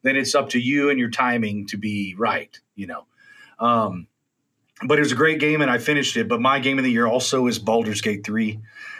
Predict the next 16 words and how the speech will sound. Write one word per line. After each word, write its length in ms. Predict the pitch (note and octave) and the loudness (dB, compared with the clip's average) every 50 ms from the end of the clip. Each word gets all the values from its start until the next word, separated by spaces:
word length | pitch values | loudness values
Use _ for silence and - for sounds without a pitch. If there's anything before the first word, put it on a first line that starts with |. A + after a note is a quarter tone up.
| - _ _ | -20 _ _
Uh, 400 | - G2+ G2+ G2 F#2+ F2+ E2+ E2+ - - | -2 -2 0 0 0 0 -2 -4 -4 0
it 160 | B2 B2+ B2 | 0 2 4
is, 460 | B2+ B2+ A#2+ A2+ G#2+ - - - - - | 4 2 2 2 0 -2 -4 -4 -6 -2
it 140 | C3+ C#3 D3 | -2 0 2
is 180 | D3 C#3 A#2 | 2 0 2
one 120 | A#2+ C#3+ C#3+ | 2 0 0
of 60 | C3 | 2
the 40 | A#2 | 2
best 220 | B2+ C3+ B2+ - | 2 2 2 2
games 180 | - B2+ A#2 G#2+ | -2 -2 0 0
I've 140 | G2+ G2+ A2 | -2 0 0
ever 240 | B2+ B2 B2 A#2+ | 2 2 2 0
played 260 | G2 - A#2 A#2 A#2 G#2+ | 0 0 2 2 2 0
in 100 | G#2 F#2 | -2 -4
my 120 | E2+ D#2+ | -4 -6
life. 500 | D#2+ F2 F#2+ G2 A2+ A#2+ A2+ - - - | -4 -4 -4 -4 -4 -4 -6 -8 -12 -16